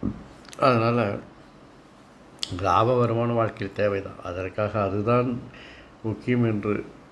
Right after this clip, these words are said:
அது உறவுகளிடமும் பழகுவர்களிடம் அதை நீங்கள்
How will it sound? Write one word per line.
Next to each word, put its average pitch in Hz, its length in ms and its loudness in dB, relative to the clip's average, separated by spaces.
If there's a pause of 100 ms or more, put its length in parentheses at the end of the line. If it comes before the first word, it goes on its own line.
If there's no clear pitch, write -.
(140)
அது 95 520 -2 (160)
உறவுகளிடமும் 110 840 2 (720)
பழகுவர்களிடம் 127 720 2 (560)
அதை 110 200 2
நீங்கள் 101 440 2